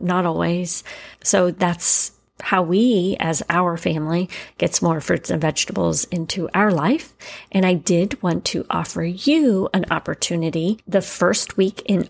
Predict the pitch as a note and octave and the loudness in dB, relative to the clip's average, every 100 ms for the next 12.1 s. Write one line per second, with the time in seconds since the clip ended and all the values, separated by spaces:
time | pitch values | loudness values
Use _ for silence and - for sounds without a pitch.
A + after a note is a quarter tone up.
0 | - D#3+ D#3 G#3 D#4 - - - E3+ E3+ | -4 -2 0 2 2 0 -2 -4 0 2
1 | E3 E3+ E3 F3 - F3 E3 E3 E3 E3 | 2 0 0 -2 0 -2 0 0 -2 -2
2 | E3 - - _ _ - F3+ F3 F3 E3+ | -6 -10 -20 _ _ -2 2 2 0 0
3 | E3+ F3+ F3+ - - F3 F3 G3 G#3+ - | -2 -6 -10 -16 -4 -2 2 2 2 2
4 | F#3+ E3+ F3 G3 D4+ E4+ - - - F#3 | 2 2 2 4 2 -2 -6 -2 2 4
5 | F#3 F3 F3+ F3 F#3 - - E3+ D3+ E3+ | 4 4 4 2 0 -2 0 2 2 2
6 | F#3 - F#3+ F#3 G3 A3+ B3 - F3 E3+ | 2 0 -2 0 0 0 -2 -2 -2 0
7 | F3 - F3+ E3 E3 D#3+ E3 A#3 B3+ - | -2 2 0 2 0 2 2 2 2 -4
8 | - - G3 E3 F3 E3 F3+ E3+ D#3+ D#3 | -16 0 2 4 2 2 2 4 2 0
9 | D#3 D#3 D3+ D#3 _ - - F3 E3+ F#3+ | -2 -2 -4 -8 _ -12 -2 2 4 2
10 | A#3 - - F#3+ F#3 - _ - E3+ D#3+ | 0 -6 0 2 2 0 _ -4 0 2
11 | D#3 F3 G#3+ - - C4 A#3+ E3+ E3+ F3+ | 0 -2 -4 -8 0 4 4 4 2 2
12 | D4 | 0